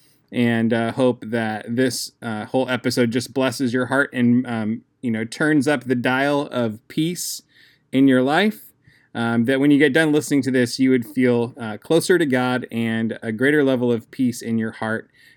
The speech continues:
as a result. So, Father God, right now, I just thank you, Lord. Uh, first of all, we just thank you, God, for who you are. God, your love, your grace, your, um, your faithfulness, your goodness, God,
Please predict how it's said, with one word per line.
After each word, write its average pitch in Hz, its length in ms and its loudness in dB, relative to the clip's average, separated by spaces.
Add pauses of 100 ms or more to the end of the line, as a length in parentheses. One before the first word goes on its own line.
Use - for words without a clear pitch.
(160)
as 120 200 0
a 113 80 2
result. 107 500 -4
So, 127 160 -2
Father 143 240 2
God, 143 200 4
right 135 160 0
now, 113 180 -2
I 120 80 -2
just 120 200 -8
thank 120 220 -4
you, 123 140 0
Lord. 110 400 -4 (240)
Uh, 101 220 -12
first 131 320 -4
of 113 120 -4
all, 113 140 -2
we 117 100 -2
just 117 160 -8
thank 113 200 -6
you, 113 100 -6
God, 110 220 -6
for 117 140 -8
who 123 160 -2
you 110 280 -2
are. 95 280 -10 (440)
God, 113 220 0
your 117 400 6
love, 131 440 2
your 110 240 2
grace, 120 640 0
your, 104 500 -4 (160)
um, 101 360 -12 (420)
your 131 120 2
faithfulness, 127 880 -2
your 120 140 0
goodness, 110 560 -4
God, 110 360 -4